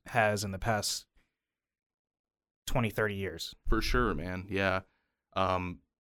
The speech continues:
Speaker 2: he definitely set the stage, and Feige could see that, you know?
Speaker 1: Mm-hmm.
Speaker 2: Um, and I think he, he was like, "You know what you're doing, man," to Sam Raimi, you know?
Speaker 1: Just go ahead and do your thing.
Speaker 2: Right, right. Um, so that was really cool.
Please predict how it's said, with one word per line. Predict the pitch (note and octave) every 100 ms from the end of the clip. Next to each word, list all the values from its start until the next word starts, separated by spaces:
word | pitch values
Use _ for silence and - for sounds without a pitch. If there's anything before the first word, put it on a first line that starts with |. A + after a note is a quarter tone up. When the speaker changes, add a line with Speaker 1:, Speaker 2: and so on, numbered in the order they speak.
| -
Speaker 2:
he | G#2+
definitely | G#2 G#2 - G2 F#2+
set | - G2 -
the | F#2
stage, | - - F#2+ F2+ E2+
and | F2
Feige | - F#2+ G2 F2+
could | F2 E2+
see | - B2+ C#3
that, | F#2 F2 - _ -
you | F#2+
know? | F2+ F#2+ A#2+
Speaker 1:
Mm-hmm. | B2 A#2+
Speaker 2:
Um, | F#2 F2+ F2+ - - - - - - -
and | F#2+
I | F2+
think | - G#2 F#2+
he, | - G2 F#2 F#2+ G2
he | F#2+
was | F2+ F2
like, | F#2 F2 - - -
"You | G2 F#2
know | F#2+
what | F#2 -
you're | G2
doing, | F#2 F2+
man," | F2+ F2+ F#2+ - -
to | G#2
Sam | - G2 F#2+
Raimi, | F#2 F2+ F#2
you |
know? | F#2
Speaker 1:
Just | F#2
go | G2+ C#3
ahead | C3+ C3+
and |
do | B2+
your | C3 C3
thing. | - A2+ F2 F2
Speaker 2:
Right, | - G2 F2+ - - -
right. | G2 F#2 E2+ - _ -
Um, | G#2 G2+ F#2+ F#2 E2+ _ _ _ _ -
so | - B2+ A2+
that | A#2+ A#2+
was | A2
really | A2 G#2+
cool. | G2+ G#2+ F#2+ F#2+